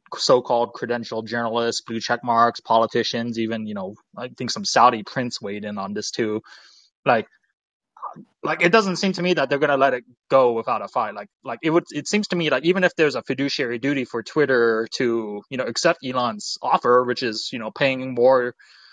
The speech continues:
per share than what it's currently valued at right now, and they would have a fiduciary duty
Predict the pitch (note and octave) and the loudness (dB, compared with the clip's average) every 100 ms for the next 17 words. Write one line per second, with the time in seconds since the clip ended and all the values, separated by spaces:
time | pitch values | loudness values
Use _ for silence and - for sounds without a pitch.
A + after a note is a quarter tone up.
0 | _ _ D3 C3 - C3+ C3 A#2 A#2+ A#2+ | _ _ 0 0 2 2 2 -2 -2 -2
1 | A2+ - C#3 B2 A#2+ G#2+ A2+ C3+ B2+ A2 | -4 -8 -8 -8 -8 -2 0 2 0 -2
2 | A2+ A#2 C3 B2 A2+ B2 G#2+ A2 B2 A#2+ | -4 -2 2 2 2 -2 -8 -2 0 2
3 | A2+ A2+ A#2+ B2 - A#2 A2 A2 B2+ | 0 0 -4 -6 -2 -2 -2 -2 -2